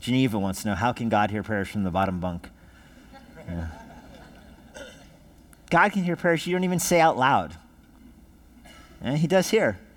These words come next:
Jesus, knowing their thoughts, said, "Why do you think evil in your hearts?"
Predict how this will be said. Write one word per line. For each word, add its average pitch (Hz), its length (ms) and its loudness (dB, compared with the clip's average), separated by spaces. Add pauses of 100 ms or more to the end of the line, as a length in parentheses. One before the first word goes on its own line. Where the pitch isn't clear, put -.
(280)
Jesus, 151 400 0
knowing 139 260 2
their 135 100 2
thoughts, 107 440 0 (960)
said, 147 220 -2
"Why 139 560 2
do 143 140 -6
you 135 320 0
think 139 480 -2 (140)
evil 147 800 4 (500)
in 165 180 2
your 180 180 6
hearts?" 180 560 4